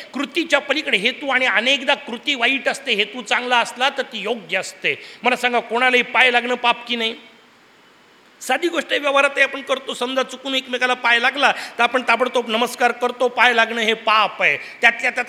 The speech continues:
आईला लागला तर महापाप आहे. मातेला कुठं पाय लागत असतो का? पण आईची पाठ दुखत असेल तर त्याच्यावर पाय देणं पाप की पुण्य? किती अजब आहे.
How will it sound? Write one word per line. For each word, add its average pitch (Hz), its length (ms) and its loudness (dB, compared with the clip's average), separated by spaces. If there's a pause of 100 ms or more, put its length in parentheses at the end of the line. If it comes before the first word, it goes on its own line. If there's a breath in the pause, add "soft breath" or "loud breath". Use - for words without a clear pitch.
आईला 247 360 4
लागला 240 320 2
तर 247 260 -4 (1160)
महापाप 277 600 -2
आहे. 247 100 -10 (960)
मातेला 247 300 -2
कुठं 254 160 0
पाय 262 220 0
लागत 294 260 -4
असतो - 260 -8
का? - 120 -16 (420)
पण 254 120 2
आईची 311 460 2
पाठ 269 280 2
दुखत 269 340 -2
असेल 277 260 -2
तर 262 60 -2
त्याच्यावर 269 320 -2
पाय 262 260 4
देणं 240 240 -2
पाप 247 340 -2
की 269 60 -2
पुण्य? 233 400 -8 (2250)
किती 320 220 -2
अजब 339 420 2
आहे. - 80 -2